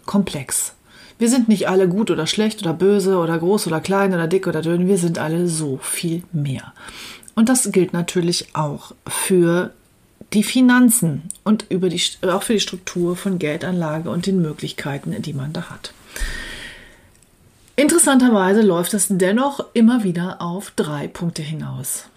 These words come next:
Da gibt es schon den Dreiklang, die Dreifaltigkeit, dann gibt es den Dreiklang, genau die Akkorde,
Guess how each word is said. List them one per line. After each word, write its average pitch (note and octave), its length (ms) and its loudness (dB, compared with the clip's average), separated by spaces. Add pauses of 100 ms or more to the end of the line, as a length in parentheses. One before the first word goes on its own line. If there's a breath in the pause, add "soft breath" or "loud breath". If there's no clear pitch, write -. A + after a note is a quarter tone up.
(180)
Da A3 160 -2
gibt D4+ 240 -4
es B3+ 180 -2
schon A3 260 4
den G#3+ 140 4
Dreiklang, G3 840 -2
die G3+ 80 -2
Dreifaltigkeit, A3 960 -2
dann F#3 160 -4
gibt F#3 240 -6
es F3 220 -4
den F#3 300 0
Dreiklang, G3+ 600 0
genau G#3 260 2
die F#3+ 160 0
Akkorde, G3 580 -2